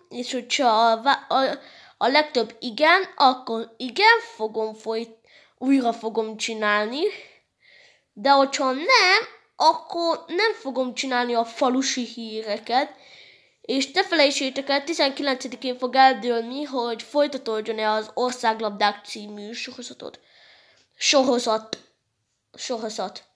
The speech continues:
Bocsássatok meg, úgy mondtam véletlenül sorozatom.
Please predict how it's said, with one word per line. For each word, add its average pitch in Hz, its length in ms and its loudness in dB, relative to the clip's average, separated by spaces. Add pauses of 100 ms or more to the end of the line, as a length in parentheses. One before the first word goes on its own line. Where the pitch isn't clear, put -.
(520)
Bocsássatok 254 520 0
meg, 247 240 0
úgy 262 180 -4
mondtam 226 300 -4
véletlenül 226 500 -2
sorozatom. 226 920 -4